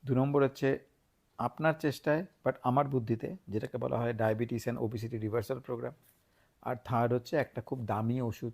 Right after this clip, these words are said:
খেয়ে বা নিয়ে, যেটাতে মাসে আট থেকে দশ হাজার টাকা খরচা, but ওটা খেলে আপনার খিদে একদম কমে যাবে, ওয়েট লস হবে। এই তিনটে উপায় ছাড়া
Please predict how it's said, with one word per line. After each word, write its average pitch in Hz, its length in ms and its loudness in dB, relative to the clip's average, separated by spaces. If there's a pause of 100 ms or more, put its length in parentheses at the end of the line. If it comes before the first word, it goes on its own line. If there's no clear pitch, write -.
(100)
খেয়ে 117 380 -2 (440)
বা 135 220 2
নিয়ে, 117 420 0 (760)
যেটাতে 120 280 -2
মাসে 117 300 -2
আট 104 240 -2
থেকে 123 160 -4
দশ 107 160 -2
হাজার 110 200 -4
টাকা 110 120 0
খরচা, 208 480 -6
but 123 180 -2
ওটা 113 220 -4
খেলে 117 320 -4
আপনার 113 320 -4
খিদে 113 260 -6
একদম 113 240 -4
কমে 110 240 -2
যাবে, 151 220 -2 (560)
ওয়েট 101 260 -2
লস 143 240 0
হবে। - 160 -4 (500)
এই 120 100 2
তিনটে 156 440 -4
উপায় 147 280 0
ছাড়া 139 340 -2